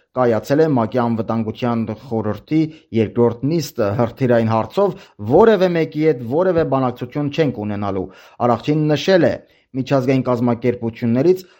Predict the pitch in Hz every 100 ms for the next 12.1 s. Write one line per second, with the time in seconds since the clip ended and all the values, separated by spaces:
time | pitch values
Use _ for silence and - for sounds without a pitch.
0 | _ - 131 135 127 123 120 143 143 -
1 | 190 180 127 127 123 123 107 113 110 104
2 | - 127 156 139 175 175 180 170 208 190
3 | - _ - 135 117 - 110 113 135 143
4 | 131 117 123 117 131 107 - - - 120
5 | 123 113 123 127 123 117 110 117 117 117
6 | 139 120 110 117 151 160 165 185 185 185
7 | _ 113 110 120 110 107 143 165 165 143
8 | 117 107 110 120 110 110 107 151 143 120
9 | - 110 101 104 - 131 120 110 - -
10 | _ _ 123 131 127 123 117 107 117 107
11 | 113 110 110 120 139 156 151 151 185 170
12 | 104